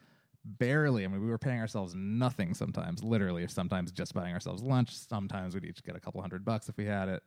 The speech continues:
Um, probably about two and a half years. And then in two thousand,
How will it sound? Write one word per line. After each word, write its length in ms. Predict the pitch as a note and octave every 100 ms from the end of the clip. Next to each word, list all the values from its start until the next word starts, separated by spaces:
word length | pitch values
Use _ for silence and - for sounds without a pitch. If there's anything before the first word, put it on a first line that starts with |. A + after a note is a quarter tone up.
| _ -
Um, 440 | G2 F2+ F2+ F2 - - - _ _ _ _ _ _ _ -
probably 180 | F3+ G#3
about 140 | -
two 140 | - F3
and 80 |
a 20 | D#3
half 220 | C#3+ C3+
years. 220 | B2+ A#2
And 60 | G#2+
then 80 | G#2
in 60 |
two 200 | - D#3+
thousand, 800 | C3+ - C3 C3 A#2 G#2 G2 F#2+